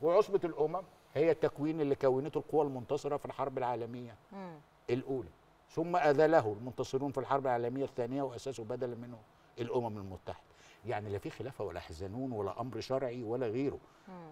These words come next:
Speaker 1: لا أحد منهم يستطيع أن يقدم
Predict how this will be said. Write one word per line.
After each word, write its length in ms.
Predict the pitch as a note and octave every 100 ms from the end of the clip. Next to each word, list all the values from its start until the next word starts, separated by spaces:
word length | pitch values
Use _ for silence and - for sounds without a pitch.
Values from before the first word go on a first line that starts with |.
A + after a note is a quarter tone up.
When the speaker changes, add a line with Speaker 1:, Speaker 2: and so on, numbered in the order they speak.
| -
Speaker 1:
لا 440 | A#2 D3+ F#3+ E3+
أحد 300 | G3+ F#3+ D3
منهم 340 | D3 F3+ B2+ G2+ - _ _ _ _ _ _ _ _ _
يستطيع 560 | - B2 C3+ A#2+ G#3 - -
أن 140 | C#3
يقدم 420 | B2+ - G3+ E3